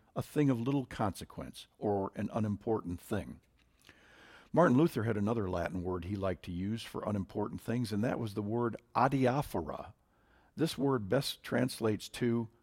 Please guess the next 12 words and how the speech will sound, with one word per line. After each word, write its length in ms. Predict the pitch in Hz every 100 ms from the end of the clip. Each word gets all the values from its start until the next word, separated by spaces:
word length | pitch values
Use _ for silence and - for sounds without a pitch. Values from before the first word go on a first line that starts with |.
| _ _
other 280 | 123 123 127
stuff. 640 | - - - 95 - - - _ _ _ _ _
For 160 | 135
example, 460 | 117 127 127 113 98 - -
Luther 280 | - 127 123
might 220 | 104 101
have 100 | 95
said 260 | - 117 101
that 140 | 98
the 60 | 101
Christian 360 | - 107 - 82
faith 460 | - 147 104 -